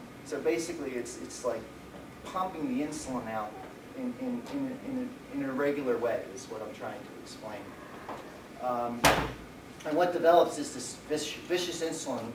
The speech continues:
res-, uh, cycle, and, um, and explain, I'll explain in a second how the,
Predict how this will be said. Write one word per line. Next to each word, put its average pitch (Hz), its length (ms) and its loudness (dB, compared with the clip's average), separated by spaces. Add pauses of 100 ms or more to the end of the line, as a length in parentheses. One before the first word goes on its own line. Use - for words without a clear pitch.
res-, - 600 -6
uh, 113 140 0
cycle, 113 460 0
and, 110 120 -4 (460)
um, 240 160 -4 (120)
and 262 100 -2
explain, - 520 0
I'll 143 160 2
explain 151 300 0
in 139 60 4
a 123 60 0
second 190 380 4
how 123 220 2
the, 117 140 0